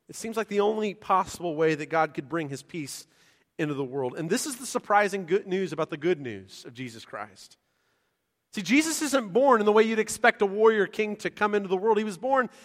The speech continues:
the son of peasants. He was born in a stinky manger in the middle of a genocide. Not exactly the entrance of a king you might expect to be written.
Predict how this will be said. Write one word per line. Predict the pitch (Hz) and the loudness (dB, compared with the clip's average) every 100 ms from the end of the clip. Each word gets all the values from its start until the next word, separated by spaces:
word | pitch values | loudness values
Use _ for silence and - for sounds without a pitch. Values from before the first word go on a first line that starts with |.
| - - | -6 -2
the | |
son | 220 254 254 | 2 2 2
of | - | 0
peasants. | - 277 196 139 - | 4 4 4 -4 -6
He | 226 | -6
was | 202 | -6
born | 196 262 262 214 - - _ _ - | -2 4 4 4 0 -18 _ _ -2
in | 220 202 | 2 2
a | 240 196 | 0 -4
stinky | - 254 277 277 | -2 -4 0 0
manger | 226 240 269 233 | 4 4 4 2
in | 226 | 4
the | |
middle | 220 262 247 | 6 6 6
of | |
a | 202 | 4
genocide. | 147 240 240 - 131 165 | 2 2 0 0 0 2
Not | 254 349 | 4 4
exactly | 294 294 294 285 | 2 0 2 2
the | 240 269 | 0 -4
entrance | 285 302 226 202 | -4 -2 -2 -2
of | 208 | -4
a | |
king | - - 262 220 | -6 -8 -6 -6
you | 214 | -2
might | 208 208 | -2 -2
expect | - - 247 - | -6 -6 -6 -6
to | 190 | -10
be | 180 | -8
written. | 180 220 120 | -8 -8 -12